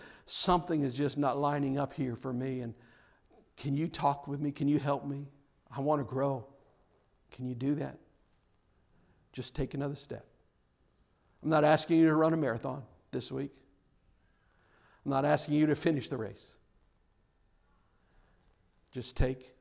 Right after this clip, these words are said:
another step. Listen, if depth and joy and beauty and fullness and healing and knowledge of Christ are all at stake, then, then the power of God and personal discipline and deep community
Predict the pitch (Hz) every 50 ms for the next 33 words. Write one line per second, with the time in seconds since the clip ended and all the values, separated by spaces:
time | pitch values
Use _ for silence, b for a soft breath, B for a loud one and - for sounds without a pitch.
0 | _ _ _ _ _ _ _ _ _ _ _ _ _ _ _ - 127 127 120 110
1 | 110 107 107 104 - - - - - - - 113 - - _ _ _ _ _ _
2 | _ _ _ _ _ _ _ _ _ _ _ _ _ _ _ _ _ _ _ _
3 | _ _ _ _ _ _ _ _ _ _ _ _ _ _ _ _ _ _ _ _
4 | _ _ _ _ _ _ _ _ _ _ _ _ _ _ _ _ - 143 135 -
5 | 131 113 - 131 127 110 117 117 147 151 156 151 - - - - - - - 101
6 | 107 101 101 107 113 127 139 139 143 139 139 139 139 139 135 131 139 139 131 -
7 | - 107 101 92 87 87 95 110 127 135 135 135 139 135 135 131 123 101 82 73
8 | - - 156 147 139 135 131 127 123 117 - - - 95 92 107 127 135 135 135
9 | 131 131 127 120 110 92 90 107 120 131 135 135 143 135 113 117 - - 143 131
10 | 127 127 - - - 73 107 120 127 127 107 - - - 123 107 104 110 - -
11 | 123 120 113 113 B B B B B B B B - - 113 113 104 - - 151
12 | 143 147 156 156 156 139 147 139 135 135 135 135 123 101 90 - - - 151 147
13 | 143 - - 143 123 110 139 135 - - - - 139 131 127 123 113 104 101 107
14 | 135 147 139 - - 139 139 135 127 123 113 113 117